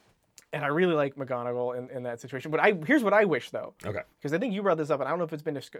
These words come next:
Speaker 1: discussed in the book yet, but Dumbledore's school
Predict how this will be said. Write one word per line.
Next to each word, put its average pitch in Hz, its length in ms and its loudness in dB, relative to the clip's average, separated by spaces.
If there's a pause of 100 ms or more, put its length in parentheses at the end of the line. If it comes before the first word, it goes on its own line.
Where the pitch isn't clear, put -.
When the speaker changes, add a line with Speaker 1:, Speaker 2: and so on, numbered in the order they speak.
Speaker 1:
discussed 143 320 -6
in 156 60 -8
the 127 60 -6
book 131 240 -8 (120)
yet, 175 260 0 (420)
but 143 260 2 (1200)
Dumbledore's 185 580 4
school 135 580 -4